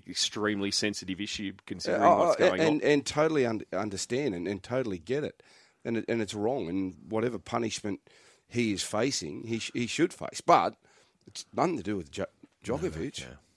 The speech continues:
Speaker 2: It's his
Speaker 1: That
Speaker 2: father.
Speaker 1: True. Still a story,
Speaker 2: And it's
Speaker 1: though.
Speaker 2: outside the court.
Speaker 1: Mm.
Speaker 2: So I, I,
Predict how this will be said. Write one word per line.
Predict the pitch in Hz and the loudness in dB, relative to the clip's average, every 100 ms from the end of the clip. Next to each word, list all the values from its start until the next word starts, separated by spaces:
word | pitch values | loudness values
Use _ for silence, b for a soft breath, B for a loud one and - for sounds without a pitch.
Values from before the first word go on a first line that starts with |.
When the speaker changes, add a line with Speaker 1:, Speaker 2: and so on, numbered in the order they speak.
| _ _ _ | _ _ _
Speaker 2:
It's | 123 | 0
his | |
Speaker 1:
That | 123 | 2
Speaker 2:
father. | 160 180 - - - | 2 0 -2 -10 -4
Speaker 1:
True. | 131 110 104 _ _ _ - | 0 0 -4 _ _ _ -10
Still | - 131 | 4 4
a | 110 | 4
story, | - 95 | -2 0
Speaker 2:
And | 139 | 0
it's | 123 | 4
Speaker 1:
though. | 151 | 4
Speaker 2:
outside | - 139 131 | 4 0 -2
the | |
court. | 127 160 170 - _ _ - | -2 -2 -2 -6 _ _ -12
Speaker 1:
Mm. | 85 78 _ _ _ _ _ _ _ _ _ _ _ _ _ _ _ _ _ | -12 -12 _ _ _ _ _ _ _ _ _ _ _ _ _ _ _ _ _
Speaker 2:
So | 120 - 147 - | -4 2 4 6
I, | 170 | 6
I, | 175 180 | 8 6